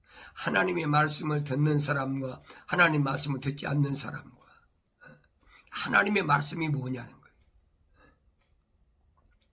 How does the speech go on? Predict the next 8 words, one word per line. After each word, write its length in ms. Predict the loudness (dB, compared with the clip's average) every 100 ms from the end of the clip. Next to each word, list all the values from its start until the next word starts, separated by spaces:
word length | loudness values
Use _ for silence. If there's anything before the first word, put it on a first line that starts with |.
| _ -20 -20 -10
말로는 600 | -4 0 0 0 -4 -8
뭐 80 | -8
말씀, 600 | -2 -2 0 -2 -2 -2 0
말씀, 480 | 0 -2 -4 -4
뭐 200 | -6 -8 -14 -20 -14
로고스, 680 | 0 2 2 0 -2 -2 -4
뭐 400 | -8 -4 -2 -2
벨스, 480 | -6 -6 -4 -6 -10